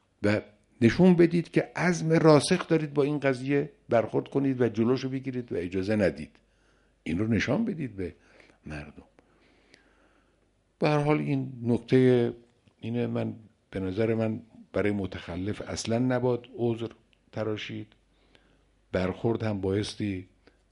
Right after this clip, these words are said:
قاطع باشه، مخصوص قوهٔ مجریه هم بله نیست، در همهٔ قوا، در همهٔ سازمان‌ها همین معنا ساری و جاری است، همه بایستی این رعایت بکنن.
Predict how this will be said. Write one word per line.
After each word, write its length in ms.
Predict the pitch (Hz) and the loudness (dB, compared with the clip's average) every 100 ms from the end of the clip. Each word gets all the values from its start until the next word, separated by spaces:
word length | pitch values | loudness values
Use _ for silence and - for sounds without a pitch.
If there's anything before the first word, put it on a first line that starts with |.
| _ | _
قاطع 460 | - 95 - 135 117 | 0 2 4 2 2
باشه، 460 | 123 117 - 123 127 _ _ _ _ | 0 -2 -2 -6 -6 _ _ _ _
مخصوص 340 | 101 104 - 120 | -2 -2 -4 -10
قوهٔ 340 | 113 104 104 | -8 -8 -6
مجریه 440 | 98 98 90 107 110 | -6 -8 -8 -6 -4
هم 100 | 107 | -2
بله 320 | 101 85 80 | -2 -2 -6
نیست، 460 | 87 110 120 117 - _ _ _ _ | 0 2 2 0 -12 _ _ _ _
در 140 | 92 87 | -8 -6
همهٔ 440 | 90 101 101 98 95 _ _ _ _ - | -6 -6 -6 -8 -12 _ _ _ _ -4
قوا، 380 | 98 92 113 110 | 0 2 2 2
در 180 | 101 | -2
همهٔ 280 | 82 87 101 | -6 -8 -8
سازمان‌ها 760 | 98 92 85 85 85 82 101 98 | -6 -4 -4 -4 -6 -6 -8 -8
همین 200 | 101 98 | -8 -10
معنا 420 | 90 82 92 95 _ _ _ _ _ | -10 -10 -10 -10 _ _ _ _ _
ساری 420 | - - 90 95 101 | -10 -4 -2 -2 -2
و 40 | |
جاری 400 | 92 92 90 113 | -2 -4 -4 -8
است، 140 | 123 | -12
همه 200 | - 92 | -10 -6
بایستی 340 | 101 101 95 101 | -6 -6 -8 -10
این 140 | 98 | -8
رعایت 380 | 95 85 85 98 | -6 -6 -6 -8
بکنن. 420 | - 110 117 123 | -10 -14 -12 -14